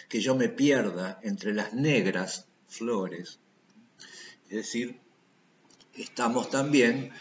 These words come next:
aunque no necesariamente esta sea la explicación del texto, porque, eh, en los grandes textos como este, como es este el caso, eh, no podemos,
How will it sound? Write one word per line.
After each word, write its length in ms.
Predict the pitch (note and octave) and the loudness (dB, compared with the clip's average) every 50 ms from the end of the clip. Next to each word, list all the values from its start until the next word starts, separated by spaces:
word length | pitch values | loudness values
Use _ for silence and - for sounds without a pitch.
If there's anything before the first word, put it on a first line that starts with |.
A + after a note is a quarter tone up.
| - - - - | -20 -20 -18 -8
aunque 420 | - G2+ G2+ G#2 G2+ - A2 G#2 | -4 -2 -2 -2 -2 -2 0 0
no 280 | G#2 A2+ A#2 C3+ C#3 C#3+ | 0 2 4 4 6 6
necesariamente 1200 | C3+ A#2+ G#2+ - G#2+ - - A#2 A2 A2 G#2+ G#2+ A#2+ B2 A#2 G#2+ - A2+ G#2+ - - - C3+ C3+ | 6 4 2 0 -2 -2 -2 0 0 0 0 0 0 -2 -2 -2 -2 -4 -4 -4 -2 2 4 4
esta 300 | C3+ C3+ C3+ - - F#2 | 4 2 0 -4 -8 -8
sea 280 | - - - A#2 G#2 G2 | -6 -6 -4 -4 -4 -4
la 80 | F2+ F2+ | -4 -6
explicación 640 | F2+ - - - - - F#2 - - G#2 G2+ F#2+ | -8 -12 -18 -14 -10 -10 -8 -8 -6 -8 -8 -8
del 200 | F#2 F#2+ F#2+ - | -8 -12 -12 -12
texto, 500 | - - D3 E3 D#3 - - - G#2 F2+ | -6 -2 0 0 0 -2 -6 -8 -10 -8
porque, 540 | - - F#2 F2+ - - - F2+ F2+ F2 - - - - - - - - - - _ _ _ _ _ _ _ _ | -8 -8 -8 -8 -10 -12 -16 -14 -14 -16 -18 -20 -20 -20 -20 -20 -20 -20 -20 -20 _ _ _ _ _ _ _ _
eh, 460 | - F2+ F2+ F2+ F2+ F2+ - E2+ - - - | -14 -12 -12 -10 -10 -12 -12 -12 -14 -12 -10
en 140 | F#2 F#2 F#2 | -8 -8 -6
los 120 | F#2 F2+ | -6 -6
grandes 420 | F#2 G#2 A#2 A#2+ A#2+ A2 G#2 - - | -4 -4 -4 -2 -2 -2 -4 -6 -4
textos 1300 | - A#2+ A2+ - - - - A#2 G#2+ G#2 G2+ F#2+ F#2 F#2 - - - - - - - - - - - _ _ _ _ _ _ _ _ _ _ _ _ _ _ _ _ | -4 -4 -4 -4 -6 -10 -6 -4 -4 -4 -4 -6 -8 -8 -8 -8 -8 -8 -8 -8 -10 -12 -14 -16 -20 _ _ _ _ _ _ _ _ _ _ _ _ _ _ _ _
como 320 | - - - F2 F2 F#2+ A#2 | -18 -16 -12 -8 -4 -2 -2
este, 500 | C3 A#2+ - - - - G#2+ F#2+ F2 E2+ | -2 -2 -4 -8 -6 -4 -2 -2 -2 -4
como 220 | E2+ F2+ F2+ G2 | -6 -6 -6 -6
es 140 | G2 - - | -6 -6 -8
este 180 | G#2+ - - G2+ | -10 -10 -10 -10
el 140 | F2+ F2+ | -10 -8
caso, 600 | - B2 B2+ C#3+ C#3 - - C#3 A2 G2+ F#2 F2+ F2+ | -6 -4 -4 -2 -2 -2 -2 -2 -2 -4 -4 -8 -10
eh, 240 | F#2 F2+ F2 F2 F2 | -12 -12 -10 -10 -10
no 160 | F#2+ G2 F#2 | -10 -8 -6
podemos, 720 | - G2+ G#2 A2+ A#2+ A#2 A2+ G2+ F#2 F2 E2 E2 - - - | -6 -4 -4 -2 -2 -2 -2 -2 -2 -4 -6 -10 -12 -14 -16